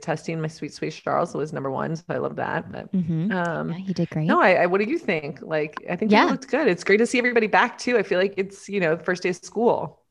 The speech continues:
Speaker 2: Yeah, it is. It does give you first day of school vibes. I think the new cars are interesting. I mean, they're definitely faster. And I was hearing, actually, your boy Charles was saying that it's easier to stay closer together, like, when the gaps are within, like, a half a second. Like, it's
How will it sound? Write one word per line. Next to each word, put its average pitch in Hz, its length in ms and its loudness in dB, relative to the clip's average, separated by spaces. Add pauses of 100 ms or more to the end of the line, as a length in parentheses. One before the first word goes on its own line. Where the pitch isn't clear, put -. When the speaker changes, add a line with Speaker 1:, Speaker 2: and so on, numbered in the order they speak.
(120)
Speaker 2:
Yeah, 208 200 8
it 196 100 8
is. 180 420 6
It 202 140 2
does 233 220 4
give 214 120 2
you 202 280 2
first 190 180 2
day 170 80 2
of 160 80 0
school 160 160 -2
vibes. 151 220 0 (420)
I 240 60 4
think - 180 2 (140)
the 294 160 4
new 320 160 6
cars 622 260 6
are 277 160 6
interesting. 240 400 2
I 175 40 4
mean, 190 120 4
they're 208 100 4
definitely 233 380 4
faster. 190 480 4
And 165 140 4
I 165 80 4
was 170 100 4
hearing, 196 500 2 (120)
actually, 196 260 2
your 175 140 2
boy 180 160 4
Charles 202 320 4
was 170 100 0
saying 170 280 2
that 165 100 4
it's - 180 -2
easier 196 420 4
to 165 120 0
stay 170 320 4
closer 180 440 2
together, 160 540 4
like, 175 220 2
when 156 100 2
the 156 100 0
gaps 151 380 2
are 156 160 2
within, 151 380 0
like, 147 160 -2
a 143 40 2
half 143 280 -2
a 160 40 -4
second. 165 440 -2
Like, 156 220 -4
it's 156 180 -4